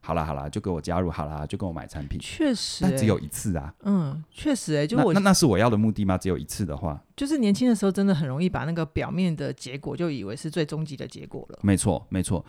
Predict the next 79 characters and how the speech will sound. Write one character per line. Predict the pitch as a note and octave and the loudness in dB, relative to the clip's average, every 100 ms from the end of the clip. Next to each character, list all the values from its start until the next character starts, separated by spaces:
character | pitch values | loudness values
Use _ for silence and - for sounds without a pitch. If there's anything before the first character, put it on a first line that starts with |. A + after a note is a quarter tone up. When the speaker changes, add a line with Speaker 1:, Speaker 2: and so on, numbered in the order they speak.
| - - | -12 -2
Speaker 1:
那 | B3+ | 2
你 | A2+ | 2
看 | E2+ G#2 | 2 0
哦， | D#2+ C#2 | 0 -2
像 | D3+ A#2+ | 0 2
我 | |
们 | D2+ C2 | 0 -2
在 | G#2+ F2+ - | -2 -2 -2
经 | - F#2+ | 0 2
营 | E2 B1+ G#2 - _ _ | 0 -2 -8 -14 _ _
起 | - | -6
点 | G2+ D#2 | -2 0
文 | C#2 | 0
化， | F#2 D2 | -2 -2
我 | |
们 | D2 | 0
在 | E2+ G2+ | 0 0
经 | F#2 | 0
营 | E2+ D2+ | 0 0
内 | F#2 | 0
容， | C2 B1+ - | 0 -6 -6
对 | C#2+ | -6
不 | |
对？ | C2 C2 G#2+ - _ - - - | -4 -6 -8 -16 _ -20 -20 -2
那 | A#3 | 2
你 | C3 | 2
看 | E2 G2+ | 2 0
哦， | C2 - _ | 0 -6 _
我 | G#2+ | 2
们 | F#2 | 4
的 | F#2 | 4
目 | A#2 F#3+ B2 | 6 6 6
的 | - G#2 | 4 -2
是 | - | 2
要 | G#2 F#2 F2+ _ _ _ _ | 2 2 -2 _ _ _ _
经 | - G2+ | 0 2
营 | D#2 | 4
内 | F#2+ | 2
容， | D#2+ C2 - A2+ _ - _ | 2 -2 -8 -12 _ -20 _
而 | C#3 - F#3+ - | 2 2 -4 0
经 | A3 | 2
营 | F3+ | 4
内 | F#3 | 4
容 | A#2 | 2
背 | G2 E3+ C3+ | 2 4 4
后 | C3 | 4
服 | - F2 | 0 -2
务 | |
的 | G2 | 0
人 | D#2+ D2+ | 0 -2
是 | D#2 | -4
谁？ | D#2+ - B1+ | -4 -6 -8
是 | - C3+ | -4 2
我 | B2+ | 2
们 | E2 D#2+ | 2 0
每 | D#2+ - | -2 -2
一 | E2+ | -8
个 | - E2 C#2+ - _ - | -2 -2 -2 -8 _ -4
听 | F#3 G#3 | 0 4
众 | - | 4
朋 | G#3+ | 4
友。 | D3 C#3 | 2 -2
Speaker 2:
相 | |
信 | |
我 | B2+ | -4
们 | |
的 | |
人。 | A2+ - F#3+ F3+ | -6 -10 -12 -10
Speaker 1:
对， | - - | 0 2
Speaker 2:
嗯。 | E3 C3 D#3 | 2 -4 -2
Speaker 1:
然 | C3 | 2
后 | A3 - _ _ _ - | 2 0 _ _ _ -4
他 | G3+ | 0
们 | G3 | 2
要 | A2 A2 | 4 2
的 | D2 | 0
是 | D#2+ | -4
什 | - | -6
么？ | - | -10